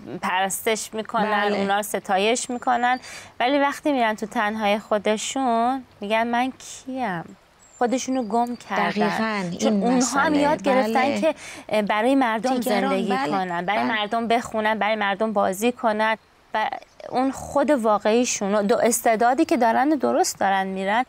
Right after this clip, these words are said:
Speaker 2: مم.
Speaker 1: ولی می‌رن خودشون رو توی آوازه‌های مردم پیدا می‌کنن.
Speaker 2: بله، اتفاقاً اینو یاد یه قضیه انداخت منو که سالها پیش، خیلی سالها پیش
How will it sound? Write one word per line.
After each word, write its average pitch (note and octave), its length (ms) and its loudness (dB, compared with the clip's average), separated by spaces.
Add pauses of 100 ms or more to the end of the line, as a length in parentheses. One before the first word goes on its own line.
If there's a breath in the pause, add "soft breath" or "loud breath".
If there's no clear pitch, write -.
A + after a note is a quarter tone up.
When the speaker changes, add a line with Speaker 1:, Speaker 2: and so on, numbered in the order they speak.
Speaker 2:
مم. G#3+ 180 -2
Speaker 1:
ولی A#3+ 280 2
می‌رن D4 420 2
خودشون C4 560 -2
رو C4 60 -2
توی B3 320 -2
آوازه‌های G3+ 680 0
مردم G3 420 -2
پیدا F#3+ 340 -4
می‌کنن. F#3 300 -6
Speaker 2:
بله، G#3+ 160 -2
اتفاقاً G#3+ 340 -2
اینو A#3+ 240 2
یاد A#3+ 300 2
یه A#3 300 2
قضیه G#3 580 0
انداخت F#3 380 -2
منو F#3+ 300 0
که G#3+ 320 -2
سالها F#3+ 580 0
پیش، F3+ 280 -4
خیلی G#3 320 -2
سالها F#3+ 380 0
پیش G3+ 260 -2